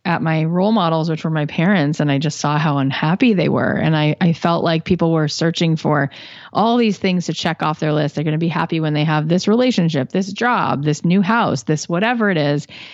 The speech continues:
And I realized that none of those things would make a difference.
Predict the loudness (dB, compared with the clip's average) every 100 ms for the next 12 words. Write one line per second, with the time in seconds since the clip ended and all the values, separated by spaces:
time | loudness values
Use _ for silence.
0 | -20 -20 -4 0 2 2 2 0 0 2
1 | 0 -2 -4 -2 0 0 2 0 -2 -2
2 | -2 -2 -2 -2 -2 0 0 0 2 0
3 | -2 -8